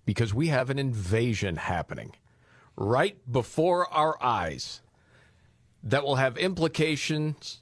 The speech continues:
for years and decades. When January sixth is an ongoing joke about how you guys had to wear adult pull-ups for months because you were continually wetting the bed.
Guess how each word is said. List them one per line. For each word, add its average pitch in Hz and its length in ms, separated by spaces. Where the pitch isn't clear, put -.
for 127 240
years 156 460
and 143 260
decades. 98 680
When 127 240
January 160 580
sixth - 580
is 135 460
an 127 100
ongoing 135 580
joke 120 360
about 117 340
how 120 160
you 123 200
guys 123 440
had 117 200
to 113 80
wear 127 440
adult 151 460
pull-ups 160 580
for 147 220
months 156 420
because 139 340
you 143 60
were 147 140
continually 156 640
wetting 135 420
the 131 100
bed. 104 320